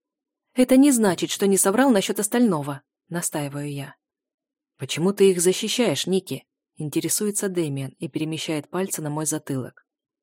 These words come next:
"Сев хотел навредить тебе". "Но он этого не сделал. К тому же, когда духи стихий покинут наш мир, магия исчезнет, и проблема с магами самоустранится".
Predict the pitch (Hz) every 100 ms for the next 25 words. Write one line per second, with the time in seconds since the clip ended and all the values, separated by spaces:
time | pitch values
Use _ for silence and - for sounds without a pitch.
0 | _ - - 165 - 143 - 160 156 170
1 | 165 185 208 - 131 127 - _ _ _
2 | _ _ - 233 226 277 311 214 226 233
3 | 247 233 214 269 175 156 - _ _ -
4 | 240 254 240 233 214 214 233 - 214 -
5 | 196 226 220 202 233 220 202 196 180 214
6 | 254 254 _ _ - 240 240 226 233 220
7 | 240 - 277 190 170 - _ _ - 233
8 | 233 226 233 226 - 247 247 196 170 -
9 | 247 262 247 269 262 190 165 - 160